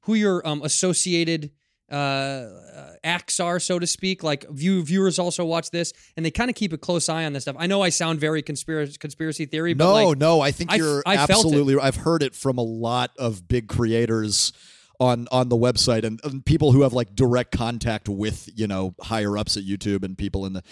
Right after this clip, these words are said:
Speaker 2: that
Speaker 1: Yeah.
Speaker 2: that's absolutely true. They just, you know, it's a lot like, I got a rude awakening on Twitch because I tried to do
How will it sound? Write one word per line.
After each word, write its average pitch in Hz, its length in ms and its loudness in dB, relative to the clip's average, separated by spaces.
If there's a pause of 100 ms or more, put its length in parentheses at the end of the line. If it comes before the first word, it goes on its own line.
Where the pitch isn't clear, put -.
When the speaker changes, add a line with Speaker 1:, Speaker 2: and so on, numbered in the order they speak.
(280)
Speaker 2:
that 135 220 2
Speaker 1:
Yeah. 135 120 0
Speaker 2:
that's 151 240 0
absolutely 151 600 0
true. 135 400 2
They 110 120 -2
just, 117 300 -2 (400)
you 156 140 2
know, 135 120 6
it's 131 140 2
a 151 60 4
lot 147 260 2
like, 131 240 0
I 135 120 0
got 143 140 2
a 127 40 4
rude 123 260 6
awakening 120 480 2
on 101 160 -4
Twitch - 760 0 (140)
because 113 240 0
I 110 80 0
tried 107 440 -4
to 110 80 -4
do 107 440 0